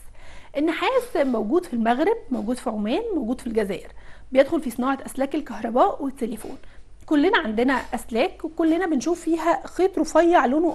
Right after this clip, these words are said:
أصفر ذهبي كده، هو ده النحاس. عشان كده بنقول بيدخل في صناعة الأدوات الكهربائية وكمان الأسلاك.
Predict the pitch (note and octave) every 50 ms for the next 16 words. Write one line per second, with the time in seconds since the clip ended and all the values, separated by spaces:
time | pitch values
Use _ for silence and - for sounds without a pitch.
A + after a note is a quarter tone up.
0 | - C#4 C#4 - - - - C4+ B3+ B3 A3+ G3+ G3 A#3 A3+ - A#3+ A3 G3 G#3
1 | G#3 - F#3+ - - - - - - - - - - D4+ D4 C#4+ B3 A3+ B3 B3
2 | - - - - A3 G3+ F#3+ - - - - - - - - - - - - -
3 | G3+ - A#3+ A3+ A#3 A#3+ A#3 A3+ A3+ - C4 B3+ A3+ A3+ A3+ A3+ - - G#3 -
4 | A3 G#3 - A3+ A3+ B3 B3+ B3 A#3 A3+ A3+ A3+ - - - G#3+ A#3 A#3+ C4+ C4+
5 | C4+ A3 - A3+ G#3 A3+ A3 A#3+ A#3 A3+ B3+ C4 B3+ B3 B3 A#3+ A3 G#3+ G#3 G3
6 | G3 - - - G4+ - - - -